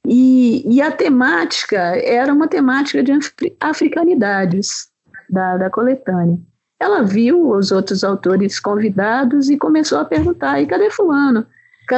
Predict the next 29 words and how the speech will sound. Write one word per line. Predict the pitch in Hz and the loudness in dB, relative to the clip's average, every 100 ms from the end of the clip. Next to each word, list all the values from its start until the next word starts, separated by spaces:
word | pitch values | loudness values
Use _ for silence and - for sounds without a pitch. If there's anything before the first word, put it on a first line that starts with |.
| - | -2
Cadê | 247 285 | 0 0
cicrano? | 302 330 - 262 262 269 240 202 - 208 | 0 -2 -2 0 0 0 0 -2 -8 -8
Cadê | 240 214 277 294 | -4 0 2 2
mais | 247 226 214 240 277 277 233 | 0 0 0 0 0 0 0
autores | 220 220 226 214 220 214 | -2 -2 -2 0 0 0
negros, | 202 226 247 196 202 | 2 2 2 0 -2
mais | 202 214 226 | -2 -2 -2
autoras | 226 - 220 226 208 | -2 -2 0 0 0
negras?" | 208 226 226 202 208 - _ _ | 2 2 0 -2 -4 -12 _ _
E | 247 262 - 277 | 2 2 2 2
a | 269 | 2
pessoa | 269 240 - 233 220 | 0 0 0 0 0
que | - | -2
tava | 220 226 | -2 0
organizando | 240 226 233 226 226 262 269 | 2 2 2 2 0 2 2
disse: | 240 285 294 | 2 0 0
"Não, | 349 392 349 254 | 0 0 2 2
eu | 254 277 269 | 2 0 -2
queria | 277 277 294 277 | 0 2 4 2
mesmo | 262 294 302 269 269 277 277 | 2 2 2 2 2 0 -4
essas | 277 285 262 | -4 -2 -4
pessoas | - 254 - 269 262 - | -2 -2 0 0 0 -2
que | 240 | -4
estão | - 233 247 | -2 0 2
aqui, | 240 240 - 233 262 | 2 0 0 2 2
que | 254 | 2
eu | 240 | -2
tô | 247 233 | -2 -2
chamando." | - 220 220 233 226 190 | 0 0 2 2 0 -2